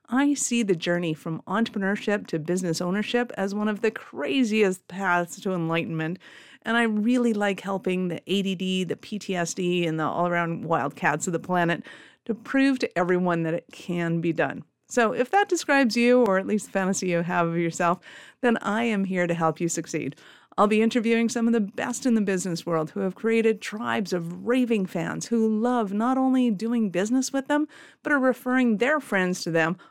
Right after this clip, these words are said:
all of whom come back year after year, which of course is the goal, right? And I'll also be interviewing entrepreneurs whose crazy human tricks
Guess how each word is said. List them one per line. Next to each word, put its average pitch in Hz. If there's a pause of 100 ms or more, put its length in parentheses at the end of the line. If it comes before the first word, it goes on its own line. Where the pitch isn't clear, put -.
(240)
all 277
of 226
whom 196
come 190
back 180
year 180
after 165
year, 165
which 165
of 190
course 220
is 185
the 175
goal, 147
right? 180 (600)
And 277
I'll 254
also 285
be 214
interviewing 185
entrepreneurs 220
whose 208
crazy 254
human 262
tricks -